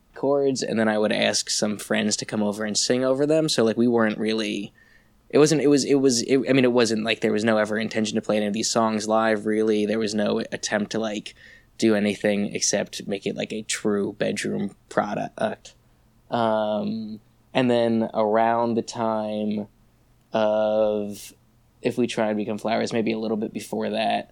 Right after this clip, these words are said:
um, the Chair Enthusiast, the band I was playing before, broke up, and I still wanted to play music live, so, uh, my friend Song Jin, who was the drummer, uh, for A P C was like, "Well, we should do something with this." Um,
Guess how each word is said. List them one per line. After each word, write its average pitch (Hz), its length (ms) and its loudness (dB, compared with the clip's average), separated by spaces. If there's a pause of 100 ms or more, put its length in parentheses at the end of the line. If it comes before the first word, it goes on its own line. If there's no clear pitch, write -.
(380)
um, 104 600 0
the 113 120 -2
Chair 113 220 0
Enthusiast, 107 380 0
the 107 60 -4
band 107 180 0
I 104 40 -2
was 104 100 -4
playing 104 220 -2
before, 127 320 0
broke 117 260 2
up, 120 240 4
and 107 160 -2
I 107 420 -2
still 110 300 0
wanted 107 220 -2
to 107 60 -6
play 107 180 -4
music 107 260 -4
live, 123 500 4
so, 107 600 2 (360)
uh, 110 200 4
my 104 100 2
friend 107 240 0
Song 101 260 0
Jin, 113 280 4
who 107 100 -4
was 104 140 0
the 107 80 -2
drummer, 113 600 2 (580)
uh, 104 580 2
for - 160 -2
A 107 100 2
P 107 160 -2
C 104 440 2
was 101 140 2
like, 107 120 0
"Well, 104 140 2
we 120 100 4
should 104 220 0 (120)
do - 120 -2
something 104 360 -4
with 107 140 -6
this." 127 380 0 (380)
Um, 104 840 -2